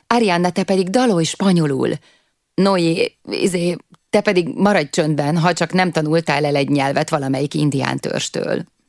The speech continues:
Noé egy uffal válaszol, mindenki nevet. Karl kivételével, aki komolyan néz rájuk, majd így szól.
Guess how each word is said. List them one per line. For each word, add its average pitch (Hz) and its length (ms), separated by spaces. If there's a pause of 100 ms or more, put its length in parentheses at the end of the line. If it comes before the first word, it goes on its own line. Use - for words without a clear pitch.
(560)
Noé 202 460
egy 151 280
uffal - 600
válaszol, 57 760
mindenki 156 500
nevet. 127 520 (360)
Karl 196 280
kivételével, - 1080
aki 175 300
komolyan 156 480
néz 143 240
rájuk, - 580
majd 156 260
így 139 200
szól. - 460